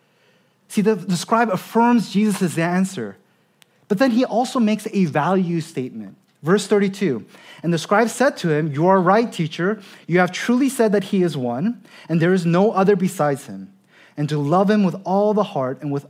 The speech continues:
all the understanding and with all the strength, and to love one's neighbor as oneself.'" So far, so good, right? He's affirming what Jesus, how he responded. Then he says something quite astonishing.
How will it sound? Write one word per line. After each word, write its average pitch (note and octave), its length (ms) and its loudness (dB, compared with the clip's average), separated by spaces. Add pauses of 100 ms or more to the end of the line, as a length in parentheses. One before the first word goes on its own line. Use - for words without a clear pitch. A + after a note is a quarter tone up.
all F#3 220 0
the G3 120 -2
understanding D#3 560 -6
and B2 60 -6
with B2 180 -12
all D#3 200 -4
the D#3 100 -4
strength, G#2+ 420 -12 (400)
and B2+ 100 -14
to C#3 80 -6
love C#3+ 440 -2
one's C#3 300 -4
neighbor B2 280 -6
as G#2 340 -14
oneself.'" A#2 680 -8 (1900)
So - 160 -12
far, C#3+ 180 -8
so C#3+ 460 -4
good, C3+ 340 -4 (420)
right? C#3+ 160 -12
He's E3 220 -2
affirming F#3+ 720 -2 (260)
what D3 160 -4
Jesus, D#3 640 -2 (640)
how D#3 200 -2
he D#3 120 0
responded. C#3 640 -6 (260)
Then B3+ 200 2
he E4 200 0
says A#3+ 280 -2
something G#3 260 0
quite A3 420 -2
astonishing. E3+ 680 -8